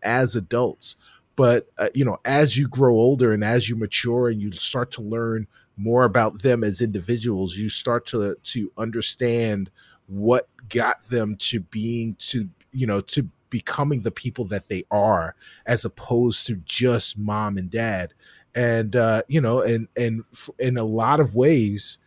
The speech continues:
Captain Picard is our Star Trek dad, and we got to see Captain Picard before he had kids.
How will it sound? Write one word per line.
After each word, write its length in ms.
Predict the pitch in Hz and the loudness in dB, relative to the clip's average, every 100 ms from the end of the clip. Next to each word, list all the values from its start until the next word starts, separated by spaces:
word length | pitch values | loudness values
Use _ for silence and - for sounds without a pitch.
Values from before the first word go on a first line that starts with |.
| _ _ _ - | _ _ _ 0
Captain 320 | 160 - 131 | 0 2 -2
Picard 480 | 127 - 139 156 - | -4 0 4 4 4
is 280 | 123 175 | 2 2
our 120 | 127 101 | 2 0
Star 280 | - 107 | -2 -4
Trek 300 | 98 107 92 | -4 -6 -6
dad, 340 | - 95 95 87 | -4 -4 -4 -4
and 220 | 95 92 | -4 -4
we 80 | 110 | -6
got 280 | 120 110 - | -4 -4 -4
to 80 | 104 | -6
see 580 | - 120 113 107 107 - _ _ _ _ | -4 -2 -2 -2 -4 -8 _ _ _ _
Captain 400 | - 151 - 135 | 0 2 2 -2
Picard 560 | 110 107 - 127 127 117 | -4 -6 -2 0 0 -2
before 320 | 110 - 135 | -4 -2 0
he 200 | 127 135 | 2 4
had 220 | 127 123 | 4 2
kids. 540 | - 160 - - - | -2 -2 -4 -8 -20